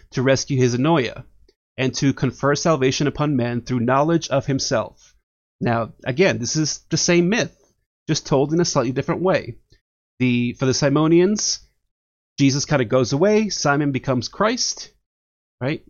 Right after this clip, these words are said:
And the Christ, again, is just a term, the anointed. And the idea is the same. God emanates his son in the Logos, in Jesus. That being comes down for Sophia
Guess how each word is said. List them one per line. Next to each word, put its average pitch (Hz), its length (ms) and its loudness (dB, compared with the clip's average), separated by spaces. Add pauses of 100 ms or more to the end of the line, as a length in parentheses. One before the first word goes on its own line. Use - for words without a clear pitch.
And 120 140 -2
the 117 60 -2
Christ, - 340 -2
again, 131 220 0
is - 100 -4
just - 160 -6
a - 40 -8
term, 160 500 2
the 123 120 -4
anointed. 123 480 -4 (800)
And 151 460 2 (420)
the 160 260 2
idea 208 380 0
is 202 80 0
the 190 80 -8
same. 143 500 -2 (560)
God 147 320 4
emanates 147 480 0
his 147 120 2
son 208 540 0
in 127 500 0 (120)
the 127 100 -2
Logos, 143 800 -2
in 117 180 -2
Jesus. 120 680 -4 (640)
That 131 300 0
being 131 240 0
comes 131 280 -2
down 139 480 0 (580)
for 135 260 2
Sophia 170 760 2